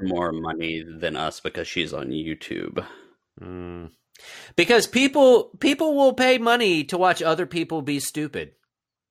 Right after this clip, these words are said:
Speaker 1: It's true.
Speaker 2: It's kinda weird like that. All
Speaker 1: Speaking
Speaker 2: of those
Speaker 1: of,
Speaker 2: reality
Speaker 1: you guys
Speaker 2: T V
Speaker 1: should
Speaker 2: shows
Speaker 1: donate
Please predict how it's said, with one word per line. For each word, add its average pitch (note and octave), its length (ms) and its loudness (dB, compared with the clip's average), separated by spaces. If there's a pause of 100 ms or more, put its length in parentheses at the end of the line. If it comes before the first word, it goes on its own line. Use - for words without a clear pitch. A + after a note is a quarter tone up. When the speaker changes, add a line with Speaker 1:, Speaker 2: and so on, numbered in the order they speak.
(800)
Speaker 1:
It's - 80 -12
true. G2+ 320 -2 (460)
Speaker 2:
It's - 120 -18
kinda F3 180 -2
weird D#3 280 -2
like G2+ 180 -2
that. D#2 240 -10 (520)
All F3 160 6
Speaker 1:
Speaking A3 240 8
Speaker 2:
of C#3+ 60 10
those F#3+ 100 10
Speaker 1:
of, C#3 160 8
Speaker 2:
reality D#3 480 4
Speaker 1:
you F3+ 40 2
guys C#3+ 140 4
Speaker 2:
T D3+ 120 0
V B2 80 0
Speaker 1:
should A#2 80 -6
Speaker 2:
shows B2+ 160 4
Speaker 1:
donate G#2+ 380 2